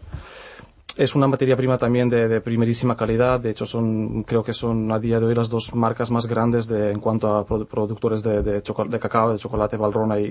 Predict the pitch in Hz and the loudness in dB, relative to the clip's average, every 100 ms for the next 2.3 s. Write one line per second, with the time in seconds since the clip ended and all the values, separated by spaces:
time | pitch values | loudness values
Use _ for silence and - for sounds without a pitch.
0 | 101 - 117 120 120 - - - - - | -4 0 2 4 2 0 -8 -20 -20 -20
1 | - - - - - 139 131 131 131 131 | -18 -20 -20 -20 -4 4 6 8 8 6
2 | 127 127 | 6 4